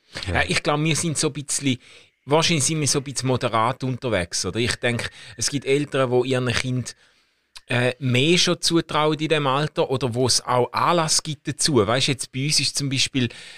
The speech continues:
Speaker 2: ähm, wir, wir, Liestl ist ein kleines Städtchen,
Speaker 1: Ja.
Speaker 2: alles ist nah zusammen. Unsere Kinder haben nie, nie Anlass zum Ö V benutzen.
Speaker 1: Mhm.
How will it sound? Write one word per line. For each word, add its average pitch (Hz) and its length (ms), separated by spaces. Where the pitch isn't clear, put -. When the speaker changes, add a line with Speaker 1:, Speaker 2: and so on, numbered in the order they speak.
Speaker 2:
ähm, 117 200
wir, 131 280
wir, 135 320
Liestl 147 560
ist 156 220
ein 139 60
kleines 147 420
Städtchen, 139 460
Speaker 1:
Ja. - 80
Speaker 2:
alles 147 340
ist 131 180
nah 135 200
zusammen. 139 320
Unsere 135 280
Kinder 147 220
haben 139 260
nie, 156 340
nie 160 360
Anlass 156 500
zum 143 180
Ö 160 180
V 156 260
benutzen. 143 640
Speaker 1:
Mhm. 113 120